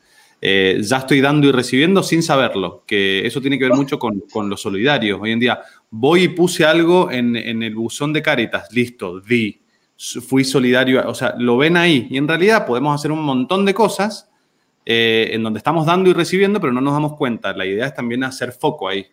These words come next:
Speaker 1: que, por ejemplo, que yo esté sentado frente a alguien o que yo te mire ahora y te observe, no esté pensando en qué preguntar, sino escuchando tu respuesta, ya estoy dando y recibiendo, es un acto cooperativo, digamos. Pero no lo sabemos, solamente pensamos que colaborar es ir y poner,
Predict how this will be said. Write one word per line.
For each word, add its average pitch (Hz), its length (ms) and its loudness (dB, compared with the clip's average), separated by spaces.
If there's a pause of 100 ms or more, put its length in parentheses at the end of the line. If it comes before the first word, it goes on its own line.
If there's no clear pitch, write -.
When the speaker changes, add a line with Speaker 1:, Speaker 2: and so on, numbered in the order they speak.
Speaker 1:
que, 95 140 -8
por - 160 -16
ejemplo, 92 380 -8
que 92 100 -8
yo 107 80 -6
esté 117 180 -10
sentado 113 480 0
frente 98 400 -2
a 127 80 2
alguien 120 260 2
o 98 60 -2
que 98 80 -4
yo 104 100 0
te 117 120 0
mire 120 340 4
ahora 117 480 2 (280)
y 113 100 -4
te 110 100 -4
observe, 113 340 -2
no 113 80 -2
esté 120 160 -4
pensando 123 460 0
en 117 80 0
qué 120 80 -2
preguntar, 120 400 0
sino 101 480 -2
escuchando 117 440 -4
tu 135 120 0
respuesta, 135 460 -2
ya 139 100 0
estoy 143 240 0
dando 131 220 2
y - 20 4
recibiendo, 101 520 -4
es 98 60 -14
un 101 80 -6
acto 104 480 -6
cooperativo, 87 560 -4
digamos. 82 280 -10 (360)
Pero 110 120 0
no 139 60 6
lo 180 60 6
sabemos, 123 580 0
solamente 147 360 0
pensamos 123 340 -4
que 110 80 -10
colaborar 101 460 -4
es 131 100 -8
ir 143 180 0
y 185 40 -4
poner, 127 420 -6